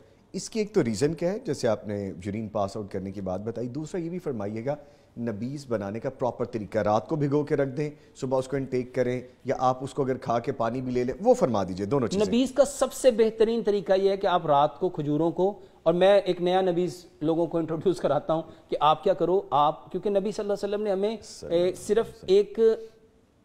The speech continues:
Speaker 2: रास्ता दिया था।
Speaker 1: जी।
Speaker 2: उसके ऊपर हम रिसर्च करते तो हमें बहुत सारे जो बेनिफिट्स हैं वो मिल सकते हैं।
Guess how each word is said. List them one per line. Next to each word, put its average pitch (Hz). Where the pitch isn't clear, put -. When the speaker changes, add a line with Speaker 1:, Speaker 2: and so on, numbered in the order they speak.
Speaker 2:
रास्ता 151
दिया 139
था। 107
Speaker 1:
जी। 82
Speaker 2:
उसके 147
ऊपर 165
हम 165
रिसर्च 156
करते 151
तो 156
हमें 151
बहुत 170
सारे 151
जो 139
बेनिफिट्स 139
हैं 151
वो 143
मिल 139
सकते -
हैं। 151